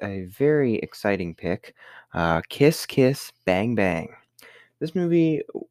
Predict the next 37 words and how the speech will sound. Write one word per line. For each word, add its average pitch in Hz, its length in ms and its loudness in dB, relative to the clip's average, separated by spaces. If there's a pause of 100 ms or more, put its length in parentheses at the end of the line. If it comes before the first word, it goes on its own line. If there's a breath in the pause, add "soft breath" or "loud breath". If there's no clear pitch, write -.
was 113 340 -2
released 110 240 -2
in 139 80 -2
two 123 100 -4
thousand 131 300 -2
five. 87 460 2
It - 100 -10
stars 101 720 2
Robert 113 220 0
Downey 104 220 -4
Junior, 135 600 0
Val 107 180 -6
Kilmer, 117 400 -2
and 98 80 -2
Michelle 98 300 -4
Monaghan. 107 560 0 (500 loud breath)
And 90 640 2
in 104 160 0
it, 135 240 0
a 82 300 0
murder 90 300 2
mystery 117 440 -4
brings 101 300 -6
together 85 320 2
a 82 40 2
private 135 320 2
eye, 117 340 2
a 87 100 -2
struggling 120 440 2
actress, 101 560 -4
and 87 120 0
a 82 100 0
thief - 480 0
masquerading 92 580 -6
as 107 100 -10
an 117 140 -6
actor. - 420 -2